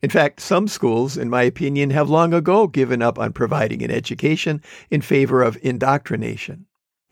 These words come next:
A liberal arts education used to mean that students would be exposed to a wide variety of ideas, including ones that made them uncomfortable, to encourage critical thinking and lifelong learning. Now, many campuses have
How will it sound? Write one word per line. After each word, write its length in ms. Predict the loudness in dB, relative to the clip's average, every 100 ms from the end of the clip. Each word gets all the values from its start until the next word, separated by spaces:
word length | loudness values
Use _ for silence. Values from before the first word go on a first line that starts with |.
| _ -20 -8
A 60 | 0
liberal 320 | 2 4 4
arts 240 | 4 2
education 720 | 0 -2 -2 -2 -2 0 -2 -2
used 240 | -4 -2
to 80 | -2
mean 240 | 0 0
that 140 | -2 -4
students 440 | -2 -2 -2 -8 -18 _
would 140 | -6 0
be 100 | -2
exposed 540 | -2 -2 0 0 0
to 100 | 0
a 80 | 0
wide 380 | 0 2 2 2
variety 500 | 2 2 2 2 2
of 80 |
ideas, 640 | 2 0 0 0 0 -4 -14 -20 _
including 460 | -6 0 2 2 2
ones 300 | 2 2 0
that 140 | -2
made 280 | 0 0 2
them 280 | 0 0 -2 -4
uncomfortable, 760 | -4 -2 -2 -2 -6 -6 -10 -14 -20 _
to 120 | 0
encourage 680 | 0 0 0 2 2 2 -6
critical 400 | -2 -2 0 -2
thinking 500 | 0 -2 -2 -2 -2
and 140 | -2 -2
lifelong 580 | 0 0 0 0 0 -2
learning. 420 | 0 0 -4 -16 _ _ _ -20 _ _
Now, 340 | 0 2 0 -4 -20 _
many 240 | 0 2 4
campuses 600 | 2 0 -2 -2 -2 0
have 240 | 0 -2